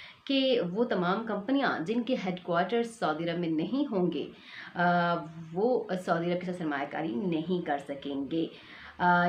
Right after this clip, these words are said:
ये जुर्रतमंदाना फ़ैसला जो है वो वली अहद शहजादा मोहम्मद बिन सलमान ने हाल ही में किया है और इसका मक-, मकसद जो है वो दारुल हुकूमत में सरमायाकारी, ए, को राग़िब करना है। और, अ, इनका मकसद एक ये भी है कि रियाद को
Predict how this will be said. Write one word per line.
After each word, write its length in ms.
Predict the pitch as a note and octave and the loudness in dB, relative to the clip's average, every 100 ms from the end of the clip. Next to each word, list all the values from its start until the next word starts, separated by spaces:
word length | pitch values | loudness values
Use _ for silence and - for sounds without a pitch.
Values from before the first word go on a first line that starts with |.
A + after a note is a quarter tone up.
| F3+ | 2
ये 160 | A#3+ D#4 | 2 4
जुर्रतमंदाना 880 | B3+ B3 B3 A#3+ A3 G#3+ A3 - F3 | 6 6 4 2 2 2 0 -2 -2
फ़ैसला 340 | F#3 F3+ A3+ A3 | 0 2 0 -4
जो 120 | G3+ | -2
है 260 | F#3 F3+ G3+ | 0 0 0
वो 480 | F3 F3+ G3 G3 | -2 0 0 -2
वली 260 | F3 E3+ F3 | 0 0 0
अहद 500 | F#3 G3 G3 - F#3 | 0 -2 -4 -8 -12
शहजादा 320 | - D#3 D#3 | -4 0 0
मोहम्मद 340 | E3+ F3+ F#3+ F#3+ | 0 0 0 0
बिन 220 | E3+ F#3 | 0 -2
सलमान 920 | - F3 D3 D#3 C#3+ D3 D3 F3 A#3+ | -2 -4 -2 -2 -4 -2 -2 0 0
ने 120 | A#3 | -2
हाल 340 | F3+ D3 F3+ F#3+ | -2 0 0 0
ही 180 | G3+ | 0
में 320 | B3 F#3 - - | 0 0 -2 -6
किया 240 | D3 F3 | 0 0
है 260 | G#3+ A#3+ A#3 - - - | 2 -2 -4 -14 -20 -2
और 140 | F3 | 0
इसका 240 | E3+ - F3 | 0 0 0
मक-, 500 | E3 F#3 - - E3 | 0 -2 -6 -8 -2
मकसद 440 | D#3+ E3 E3 D#4 | 0 0 0 0
जो 160 | A#3+ B3+ | 2 0
है 160 | A#3 | 0
वो 100 | A#3 | 0
दारुल 240 | G3 E3+ F#3+ | 2 2 2
हुकूमत 240 | F#3+ F#3+ | 0 -2
में 120 | G3 | -4
सरमायाकारी, 840 | G3+ F3 D3 D3+ D3+ D3+ D#3+ F#3+ - | -4 0 0 0 -2 -2 0 -2 -2
ए, 340 | E3+ D#3+ D#3+ E3 | -2 0 -2 -2
को 100 | E3 | -2
राग़िब 340 | D3+ G#3+ A#3 | 0 0 -2
करना 220 | A#3 G#3 G3+ | -2 -2 -2
है। 440 | G3+ G#3 - - - - - | -4 -6 -10 -20 -20 -14 2
और, 300 | G#3 A#3+ G#3+ | 6 6 6
अ, 840 | E3+ F3 E3+ E3+ E3+ E3+ E3+ E3 | 2 4 4 4 2 2 0 0
इनका 240 | D#3+ F3 F3 | -2 0 0
मकसद 340 | E3 - F3 | -2 -4 -4
एक 180 | D#3+ - | -4 -2
ये 100 | E3 | -2
भी 120 | G#3+ | -2
है 200 | A3+ F#3+ | 0 0
कि 200 | F#3+ F3+ | 2 0
रियाद 420 | D#3+ D#3 F#3 - - | 0 2 0 -2 -4
को 260 | G3 G3+ | -4 -4